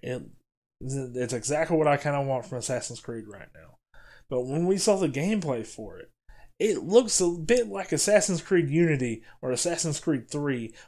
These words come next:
or Assassin's Creed four. It doesn't look like a next-gen Assassin's Creed in the slightest. Now, if it was the old school Assassin's Creed with updated animations and visuals and facial animations and everything looked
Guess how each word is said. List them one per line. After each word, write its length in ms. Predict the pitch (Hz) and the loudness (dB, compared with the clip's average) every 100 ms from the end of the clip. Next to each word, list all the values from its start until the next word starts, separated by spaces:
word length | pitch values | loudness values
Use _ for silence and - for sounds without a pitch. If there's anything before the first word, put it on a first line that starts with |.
| - | -8
or 100 | 120 | -4
Assassin's 440 | - 143 - 143 | -2 -2 -4 -6
Creed 220 | 160 139 | -2 -2
four. 480 | - - 143 123 107 - - _ 143 | -4 -2 0 0 -4 -12 -20 _ -10
It 280 | - 143 135 | -6 -4 -2
doesn't 480 | 160 175 175 - 139 | 0 0 -4 -6 -2
look 220 | 160 - | -2 -2
like 200 | - 135 | -4 -8
a 60 | 131 | -6
next-gen 640 | 123 143 - - 143 135 | -6 -6 -6 -10 -6 -4
Assassin's 480 | 117 143 131 - 120 | -4 -4 -4 -6 -10
Creed 320 | - 127 123 - | -8 -6 -6 -8
in 140 | 139 | -8
the 100 | 127 | -6
slightest. 800 | 117 - 143 131 113 104 - - - - - _ | -2 -4 -2 -6 -6 -10 -14 -14 -16 -20 -20 _
Now, 220 | 139 135 135 | -2 0 0
if 140 | 139 | 0
it 120 | 165 170 | 0 0
was 600 | 143 156 180 156 131 127 | 4 6 6 4 2 -2
the 180 | 131 | -4
old 300 | - 127 135 127 | -2 -4 -4 -6
school 260 | - 131 | -4 -4
Assassin's 500 | 120 139 123 - 113 | -2 -4 -4 -6 -10
Creed 320 | - 143 127 | -4 -2 -2
with 180 | 113 110 | -4 -8
updated 760 | - 135 - 131 123 123 120 - | -8 -8 -8 -4 -2 -2 -4 -6
animations 1000 | 120 127 113 120 143 - 123 110 110 - | -8 -8 -6 -2 -2 -2 -8 -12 -12 -12
and 400 | - 113 104 110 | -12 -14 -14 -2
visuals 580 | 147 151 127 117 113 104 | 0 0 -2 -6 -8 -10
and 200 | 117 113 | -12 -8
facial 480 | - 175 - 143 135 | 0 2 2 -4 -8
animations 640 | 123 120 120 113 113 113 | -10 -10 -10 -10 -12 -14
and 100 | 117 | -10
everything 360 | 151 175 160 127 | -6 -4 -4 -4
looked 400 | 127 165 - - | 0 0 0 -8